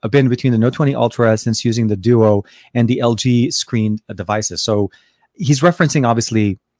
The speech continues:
so the Duo has two displays. The Note twenty Ultra has a single, uh, display, does not have a secondary display option. Uh, but a dual, like an L G option, which is what we're getting here, is, uh, the ability of actually using multiple displays, right? So we have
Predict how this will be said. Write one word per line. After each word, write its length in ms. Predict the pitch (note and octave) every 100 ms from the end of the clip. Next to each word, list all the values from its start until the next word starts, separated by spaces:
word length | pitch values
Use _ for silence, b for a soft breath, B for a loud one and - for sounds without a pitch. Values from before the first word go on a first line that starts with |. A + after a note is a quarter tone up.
| _ _ _ _
so 100 | -
the 100 | B2
Duo 300 | A#2 D#3+ F3
has 160 | D#3 C3
two 140 | -
displays. 560 | A#2+ G#2 F#2+ F2+ - - _ -
The 420 | G#2+ G#2 A2 A#2
Note 260 | G#2+ A#2+ C#3
twenty 240 | - C#3+
Ultra 280 | A#2 A#2+ A#2
has 140 | G#2+
a 60 | G#2
single, 580 | - E3 - A2 G2 G2
uh, 120 | G2
display, 400 | F#2 F2+ - G2+
does 240 | G2 B2 B2+
not 160 | B2+
have 180 | G#2+ G#2+
a 40 |
secondary 500 | G2 G#2 G#2 F#2+ F#2+
display 320 | F2+ - F2+ F2+
option. 340 | E2+ - G#2+ B B B B -
Uh, 160 | G2
but 180 | G#2+ B2 C3
a 20 |
dual, 420 | A2 D3+ D3+ D3
like 180 | B2+ A2+
an 80 | B2
L 160 | B2+
G 180 | A2+ F#3
option, 380 | A#2+ A#2+ A#2+ G#2
which 140 | G2+
is 60 | G2+
what 140 | G#2+
we're 100 | G2+
getting 280 | G2 G2 F#2+
here, 460 | G2 G3 D3+ G#2+ B B B B _ -
is, 480 | A2+ A2 G#2 - -
uh, 160 | A2 G#2+
the 140 | A#2+
ability 260 | B2 A3+ C4
of 80 |
actually 240 | D#3 D3+ C3+
using 340 | A#2 A2+ G#2+
multiple 380 | G#2 G#2+ A2+ G#2+
displays, 560 | G#2 - D3+ D3 - -
right? 220 | F#2+ -
So 160 | A#2
we 120 | G#2 G#2+
have 360 | G#2+ G#2+ G#2